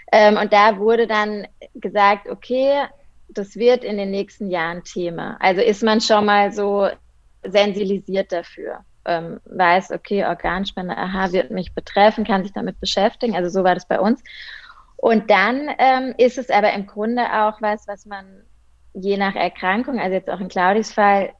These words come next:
auch nicht so terminiert sagen konnte, weil der Schub kann früher kommen,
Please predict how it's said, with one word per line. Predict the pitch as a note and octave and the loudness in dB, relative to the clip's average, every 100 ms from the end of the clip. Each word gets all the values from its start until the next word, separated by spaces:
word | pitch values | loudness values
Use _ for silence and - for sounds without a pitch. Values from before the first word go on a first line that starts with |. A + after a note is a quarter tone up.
| _ | _
auch | - F#3+ F#3 | -2 0 -2
nicht | G#3+ G3 - | -6 -6 -6
so | G3 | -8
terminiert | G3 G3+ F#3+ F#3+ F#3+ F#3 _ | -8 -6 -4 -2 -2 -2 _
sagen | F#3 G3 G#3 | 2 2 0
konnte, | F3 F#3 F3+ F#3 | -8 -8 -8 -2
weil | F3+ F3 F3 - - - | 0 0 -4 -20 -6 0
der | F#3+ | 2
Schub | - G#3+ G3+ | 2 0 0
kann | G#3+ G3+ | 0 0
früher | A3 - A#3 A#3 A3 | -2 -4 2 4 4
kommen, | A3 A3 G3 G3 G3 A3 | 2 -2 -2 -2 -6 -10